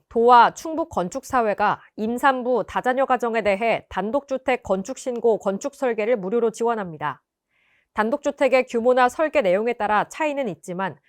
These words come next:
건축 설계에 일반적으로 칠백에서 팔백만 원 안팎의 비용이 소요되는 실정으로 임산부 다자녀 가정에 큰 도움이 될 전망입니다. 건축 설계는 연 삼십 개소로 한정 시행되며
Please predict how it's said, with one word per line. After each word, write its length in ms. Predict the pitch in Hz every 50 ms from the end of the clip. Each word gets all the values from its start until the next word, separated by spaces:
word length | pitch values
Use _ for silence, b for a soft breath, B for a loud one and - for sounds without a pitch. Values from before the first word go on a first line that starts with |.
| _ _ _ _ _ _
건축 300 | - 208 196 - 302 -
설계에 540 | - 311 277 - - 240 240 254 247 190 -
일반적으로 720 | 175 196 220 262 262 247 254 240 - 233 254 262 226 165 -
칠백에서 640 | - - 349 330 330 320 311 285 269 - 277 254
팔백만 460 | 254 - - 330 330 320 311 294 285
원 140 | 277 269 226
안팎의 500 | 151 143 165 - 247 247 233 240 226 196
비용이 400 | - 226 240 240 226 220 220 190
소요되는 460 | - - 320 302 285 269 247 233 233
실정으로 640 | 233 - 277 247 - 247 214 180 165 175 170 - - _ _ _ _ _ _ _ _
임산부 680 | - 208 220 233 226 269 262 247 233 208 220 190 - - -
다자녀 380 | - - 190 180 247 247 262 302
가정에 540 | 254 240 226 233 214 214 247 240 175 143 -
큰 260 | - - 349 330 330
도움이 360 | 294 - 214 220 247 254 262
될 140 | 240 240 233
전망입니다. 760 | 233 214 180 180 202 202 196 180 156 143 - 143 135 135 _ _ _ _ _ _ _ _ _ _ _ _ _ _ _
건축 320 | - 208 208 - - -
설계는 560 | - 294 285 262 269 247 269 277 254 185 - -
연 220 | - 190 202 214
삼십 380 | 233 - 330 320 - 339 - _
개소로 320 | 294 294 269 285 254 254
한정 400 | 254 - 320 302 294 294 285 277
시행되며 640 | 269 - 302 285 277 254 220 202 180 170 180 151 -